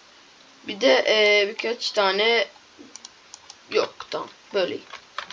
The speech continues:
Şimdi bakın, gıcırtıların sayısını çok fena çoğalttım. Görüyorsunuz. Yani, e, ne ben onlara dokunabiliyorum artık. Dur. Of.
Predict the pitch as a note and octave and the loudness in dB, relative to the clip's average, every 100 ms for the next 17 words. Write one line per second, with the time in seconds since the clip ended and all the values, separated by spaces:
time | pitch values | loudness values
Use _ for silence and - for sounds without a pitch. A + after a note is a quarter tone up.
0 | - - - - - - - - - - | -16 -18 -20 -2 -2 -2 -18 -20 -18 -14
1 | - A3+ A3 G#3 G3+ G#3 A3+ A#3 G3 - | -10 -8 2 6 6 8 4 4 -2 -4
2 | - - - - - - A3 B3 G#3+ B3 | -14 -20 -18 -18 -20 -20 -6 -4 -2 -2
3 | A#3+ C4+ C4 D4+ D4+ C4+ C4 C#4+ D#4 D4 | 0 4 4 4 2 0 0 0 4 4
4 | - C4 C4 C#4+ - C4 A#3 - A3 G#3+ | 4 2 4 4 6 8 8 4 -4 -4
5 | - _ _ _ _ _ - - - G#3+ | -6 _ _ _ _ _ -20 -20 -16 -14
6 | G#3 G#3+ A3 G3+ - F#3 G#3+ - - - | 2 4 4 2 0 -6 -6 -8 -10 -16
7 | - _ _ - - - - - G#3 A#3 | -20 _ _ -20 -20 -16 -16 -2 2 6
8 | A#3+ A#3 G#3+ G#3 G3+ G3+ G3+ G3+ G3+ G3+ | 6 4 4 4 4 2 2 2 0 0
9 | G3 G3 A#3 C#4 C#4+ B3 C4+ D4 D#4+ D#4+ | -2 -2 2 6 6 4 0 0 0 2
10 | - - F#4 F#4 F4 F#4+ G#4+ A4+ A4 B4 | 2 2 2 2 6 6 6 4 0 -2
11 | - - _ _ - - - C#3+ C3 - | -4 -10 _ _ -16 -16 -8 -6 -6 -8
12 | - - - _ _ - - - - - | -18 -20 -20 _ _ -20 -20 -20 -20 -20
13 | - - - - - - - - - - | -18 -16 -18 -20 -20 -20 -20 -20 -16 -16
14 | - - - D#4+ D#4+ D#4+ | -16 -18 0 4 4 4